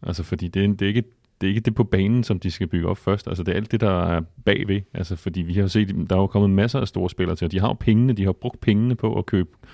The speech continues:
at købe, at købe spillere. Øh, men, men når der ikke er en struktur, en bagvedliggende struktur, øh, altså, så er det, så er det bare, at, altså, så får man aldrig forløst det potentiale. Altså,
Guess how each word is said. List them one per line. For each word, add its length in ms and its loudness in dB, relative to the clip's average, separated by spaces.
at 80 -2
købe, 240 0
at 60 0
købe 200 0
spillere. 360 0
Øh, 320 0
men, 180 2
men 80 4
når 120 2
der 100 0
ikke 180 2
er 120 0
en 120 4
struktur, 640 -8
en 100 0
bagvedliggende 560 0
struktur, 500 -6
øh, 280 0
altså, 180 -4
så 240 0
er 100 0
det, 140 2
så 240 -2
er 80 4
det 100 2
bare, 240 0
at, 100 -4
altså, 220 -6
så 240 -2
får 140 0
man 80 4
aldrig 160 0
forløst 260 -2
det 80 -4
potentiale. 540 0
Altså, 160 -10